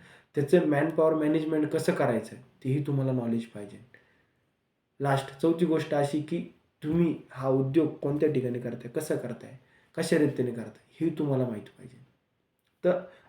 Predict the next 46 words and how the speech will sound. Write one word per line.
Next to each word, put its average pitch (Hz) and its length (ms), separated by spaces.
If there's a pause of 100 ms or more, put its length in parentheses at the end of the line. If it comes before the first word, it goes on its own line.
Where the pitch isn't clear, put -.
(120)
अशा 226 240
रीतीने 220 320
तुम्ही 190 240
तुमचे 156 240
स्वप्न 135 340
आरामात 135 420 (120)
कम्प्लीट 127 320
करू 123 200
शकता. - 380 (480)
व्यवसायात 131 360
येण्याचा 135 300
हा 135 240
फायदा 120 240
आहे. 110 100
मी, 135 120
म्हणून 160 280
मी 185 100
दरवेळेस 147 480
सांगतो, 113 260
व्यवसायात 117 460
या, 117 160 (440)
व्यवसायातून 120 500
तुमचे 123 340
हवे 127 220
ते 131 120
स्वप्न - 320
पूर्ण 147 300
होतील. 123 380 (420)
त्याच्या 123 220
पाठीमागचं 127 720 (600)
कारणच 165 440
हे 185 140
आहे 123 200
की - 120
तुम्हाला 143 380
तुमचे 165 340
स्वप्न 160 360
पूर्ण 151 340
करण्यासाठी 131 540
कुठं 139 300
ना 143 60
कुठे 135 200
एक 131 200
छोटा 127 180
का 127 120
होईना 120 200